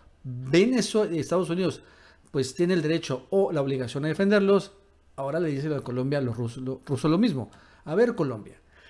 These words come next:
si te atreves a atacar a Venezuela, te vas a meter con el hermano mayor, o sea yo, con Rusia". Esta carta es muy similar a la que hace una semana precisamente mandó John Bolton, ¿no? a los rusos. ¿Se acuerdan de esta carta?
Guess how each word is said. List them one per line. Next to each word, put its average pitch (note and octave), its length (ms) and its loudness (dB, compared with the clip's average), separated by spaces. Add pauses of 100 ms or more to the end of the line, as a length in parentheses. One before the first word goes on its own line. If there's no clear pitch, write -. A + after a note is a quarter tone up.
(120)
si - 220 0
te F#3+ 160 2
atreves D4 540 6
a E3 60 4
atacar G3 440 2
a F#3 80 4
Venezuela, C#3+ 760 -2 (180)
te F3 80 0
vas E3+ 120 2
a D#3 40 -2
meter C#3 300 -2
con D3+ 120 0
el C3 80 0
hermano A#2+ 300 -2
mayor, A2 400 -6 (220)
o B2+ 100 -4
sea A#2+ 180 0
yo, - 160 -8 (340)
con B2 280 0
Rusia". C3 320 -2 (720)
Esta E4 440 4
carta B3+ 280 0
es A3 80 0
muy A3 180 4
similar F#3+ 440 4
a - 20 4
la F3 220 0
que D3+ 100 0
hace F3 320 0
una E4 220 2
semana A#3+ 360 2
precisamente F#3 440 0
mandó D3+ 340 0
John F#3+ 220 6
Bolton, E3+ 520 2 (800)
¿no? G3 280 -2
a D3 120 2
los D3+ 160 6
rusos. - 540 2 (140)
¿Se - 120 -4
acuerdan D#4+ 280 4
de D#4+ 40 4
esta D4+ 220 0
carta? C4 480 0